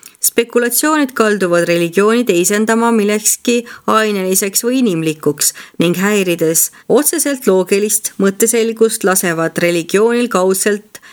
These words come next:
näida ilmalikku maailma just selle maailma funktsioonina, millele ta peaks igikestvalt kontrastiks olema. Seetõttu on religioonil alati iseloomulikud paradoksid, mis tulenevad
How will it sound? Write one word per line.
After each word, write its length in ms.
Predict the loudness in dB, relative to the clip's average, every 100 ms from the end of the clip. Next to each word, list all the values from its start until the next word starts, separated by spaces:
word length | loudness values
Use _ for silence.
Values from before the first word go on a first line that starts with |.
| -10 -4
näida 340 | -2 -2 0
ilmalikku 920 | 0 2 2 2 0 0 0 0 -2 -8 0
maailma 680 | 2 2 2 2 0 0 -2 -8 _
just 260 | 0 0 0
selle 220 | -2 0
maailma 440 | 0 0 0 0 0
funktsioonina, 840 | 0 -2 0 0 0 0 -2 -4 -8 -8 0
millele 440 | 2 2 0 0
ta 120 | 0
peaks 360 | 0 0 0 -4
igikestvalt 680 | -2 -2 0 0 0 -2 0
kontrastiks 800 | 0 0 -2 -2 -2 -4 -2 -2
olema. 440 | 0 -2 -2 -6 -10 _ -20 -20 -10
Seetõttu 720 | -4 -2 0 0 -2 -2 -4 -2
on 180 | 0
religioonil 680 | 0 0 0 2 2 2 2
alati 460 | 2 2 0 0 0
iseloomulikud 800 | 0 2 0 0 0 0 -2 0
paradoksid, 760 | -2 -2 -4 -4 -2 -4 -6 -14 -20 -8 -4
mis 140 | -2
tulenevad 720 | 0 2 2 0 0 -4 -6